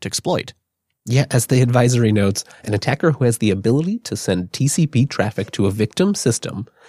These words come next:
Speaker 2: can degrade the victim system's network performance and or consume excessive C P U by exploiting the inefficiency of T C P reassembly.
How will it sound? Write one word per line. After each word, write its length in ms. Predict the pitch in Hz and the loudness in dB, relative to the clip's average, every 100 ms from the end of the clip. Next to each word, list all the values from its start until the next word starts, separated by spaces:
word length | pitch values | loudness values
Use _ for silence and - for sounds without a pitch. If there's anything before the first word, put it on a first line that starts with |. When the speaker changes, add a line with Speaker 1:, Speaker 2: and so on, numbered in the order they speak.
| - | -6
Speaker 2:
can 100 | 98 | -4
degrade 300 | 101 104 120 | -2 -2 0
the 80 | |
victim 280 | 110 117 107 | 0 0 0
system's 440 | 101 98 - 90 - | 0 -2 -2 -4 -2
network 280 | 101 104 | 0 -2
performance 520 | - 104 170 175 170 - - - _ | -2 2 4 4 0 -4 -16 -20 _
and 320 | 101 117 147 | 4 4 6
or 180 | 135 139 | 4 2
consume 400 | 135 127 - 110 | 2 0 4 4
excessive 520 | 101 - 104 98 131 | 2 0 -2 2 2
C 120 | - | 2
P 120 | 156 170 | 0 2
U 240 | 160 247 | 2 0
by 120 | - 85 | -2 -2
exploiting 480 | 95 - 95 95 | -2 -2 0 0
the 120 | 95 90 | 0 2
inefficiency 640 | 127 139 - 131 - 147 | 2 2 0 0 0 -2
of 140 | 95 | -4
T 140 | - 117 | -2 -2
C 160 | - | 0
P 240 | 131 127 120 - - | 0 0 -2 -6 -8
reassembly. 680 | 101 113 - 95 85 - | -2 0 0 -2 -4 -10